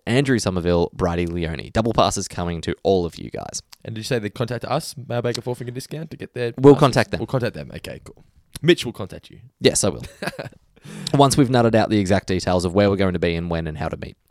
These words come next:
Speaker 2: Cool. And stay tuned because we will be giving away tickets, double passes to Matt Groening's appearance. It's completely sold out now at the Sydney Opera House in a few weeks' time. The first weekend of November, I believe it is.
Speaker 1: Mm-hmm.
Speaker 2: Uh,
Speaker 1: We've
Speaker 2: that's
Speaker 1: had entrants, we've had a couple entrants come through for that, actually. I,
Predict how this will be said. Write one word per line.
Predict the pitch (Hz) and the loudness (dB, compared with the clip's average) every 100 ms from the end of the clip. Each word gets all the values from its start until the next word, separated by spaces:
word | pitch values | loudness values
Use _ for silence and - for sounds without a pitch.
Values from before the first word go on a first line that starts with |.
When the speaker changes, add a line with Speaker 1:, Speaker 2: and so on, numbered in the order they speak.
| - | -10
Speaker 2:
Cool. | 101 - | -8 -4
And | 123 131 135 101 | 0 0 0 0
stay | 147 160 | 2 2
tuned | - 147 143 | 2 0 0
because | 143 117 | 0 0
we | 117 | 0
will | 139 | 0
be | 143 | -2
giving | 135 135 | -4 -4
away | 123 123 | -4 -4
tickets, | - 123 - - | -4 -8 -8 -12
double | - 120 120 | -6 -6 -2
passes | 120 120 - | -4 -4 -6
to | 117 | -4
Matt | 117 123 | -4 -4
Groening's | 117 117 107 | -4 -4 -6
appearance. | 113 117 113 101 | -4 -4 -4 -6
It's | 95 - | -14 -12
completely | 104 147 156 - | -4 -2 -2 -2
sold | 131 135 | 0 0
out | 131 120 | 0 -2
now | 123 123 - | -4 -4 -6
at | 113 | -10
the | 101 | -10
Sydney | - 135 123 101 | -10 -8 -6 -6
Opera | - 110 | -6 -6
House | 113 107 - | -4 -6 -8
in | 101 | -12
a | |
few | - 113 | -8 -6
weeks' | 107 92 | -6 -8
time. | 101 104 | -8 -8
The | |
first | - 123 117 - - _ - | -2 -2 -2 -10 -20 _ -10
weekend | 120 127 | -8 -6
of | 120 | -6
November, | 113 120 139 | -6 -4 -2
I | 139 | -2
believe | 143 147 | -2 -2
it | |
is. | 160 151 107 | -2 -2 -2
Speaker 1:
Mm-hmm. | 123 139 - _ _ _ - | -4 -4 -10 _ _ _ -6
Speaker 2:
Uh, | 113 113 | 0 6
Speaker 1:
We've | 131 | 8
Speaker 2:
that's | 143 139 | 8 4
Speaker 1:
had | 135 | 0
entrants, | 135 143 127 - | 0 -2 -4 -4
we've | 120 120 | -2 0
had | 139 | 2
a | 151 | 4
couple | 151 139 | 2 4
entrants | 135 170 151 | 0 -2 -4
come | 107 98 | -4 -2
through | 92 | -2
for | - | 0
that, | 90 85 | 0 0
actually. | - 107 | 0 0
I, | - | 4